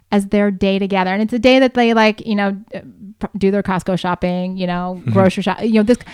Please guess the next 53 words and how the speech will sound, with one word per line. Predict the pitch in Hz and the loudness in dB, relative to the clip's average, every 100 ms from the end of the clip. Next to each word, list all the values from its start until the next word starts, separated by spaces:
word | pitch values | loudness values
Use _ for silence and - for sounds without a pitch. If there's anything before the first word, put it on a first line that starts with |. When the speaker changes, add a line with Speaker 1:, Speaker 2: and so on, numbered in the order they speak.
| - - | -20 -4
Speaker 1:
it's | 247 - | -4 0
all | 254 277 | 2 4
the | 277 | 2
ordinary | 240 240 226 226 214 | 2 2 2 0 -2
stuff. | - 220 208 | -2 -2 0
But | 240 | 2
you | 233 | 2
know | 277 | 2
what | 339 | 2
this | 330 | -2
couple | - 254 262 | 0 0 0
has | 247 | 0
decided | 233 - 214 214 | -2 -2 -2 -2
to | |
do? | 208 196 202 - - - - | 0 0 0 -4 -14 -8 2
They've | 277 311 | 2 4
decided | 339 - 254 240 233 | -2 -2 -2 -2 -2
that | 220 | -2
they're | 220 | -2
gonna | 214 220 208 | 0 0 0
do | 208 | -2
it | 202 - | -4 -6
together | 208 190 185 208 208 220 _ _ - | -8 -6 -4 -2 -4 -6 _ _ 0
with | 214 208 | 2 2
a | 214 196 185 - | -2 -4 -6 2
very | 208 214 220 226 | 2 4 0 0
intentional | 214 214 - 214 - 208 180 | -2 -4 -6 -6 -4 -2 -2
spirit | - - - 190 196 208 - - _ - | -4 -8 -4 -2 0 0 -4 -20 _ -4
of | 190 | -2
just | - 208 - 202 175 175 | 0 0 -2 -12 -4 4
being | 220 247 254 269 - | 6 8 4 0 -4
present | - 214 220 | 0 0 0
in | 208 | 0
the | 196 | 0
moment, | 190 185 220 | 0 -2 0
doing | 214 294 330 | 2 2 2
the | |
ordinary | 269 285 277 269 | 2 2 2 0
things, | 302 233 233 | 0 0 2
right? | 233 | 2
Because | 247 254 240 | 0 -2 0
when | 254 | 0
you're, | 294 302 - - - | 0 -2 -4 -20 -6
when | - | 0
you're | 302 | 2
shopping | 339 - 247 269 | 2 2 2 2
at | 262 | -2
Costco, | - 214 214 - 226 | -2 -2 -2 -2 -2
I | |
mean, | 220 | 0
let's | 233 233 | 0 -2
face | - 185 - | -4 -4 -2
it, | 226 | -6